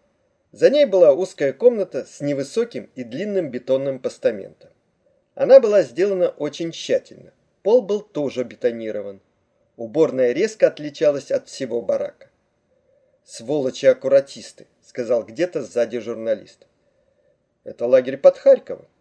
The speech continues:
удивленно сказал фокусник. В уборной толпились люди.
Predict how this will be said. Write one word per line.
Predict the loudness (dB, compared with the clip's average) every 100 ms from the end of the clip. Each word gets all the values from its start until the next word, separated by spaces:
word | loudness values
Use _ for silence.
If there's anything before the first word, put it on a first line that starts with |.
| _
удивленно | -14 -10 -4 -2 -2 -2
сказал | -4 0 2
фокусник. | 2 -4 -12 -18 _ _ _ _ _ _ _ _ _ _ _ _ -12
В | -4
уборной | 2 2 2
толпились | 2 0 0 -8 -8 -12
люди. | -16 -16 -18 -20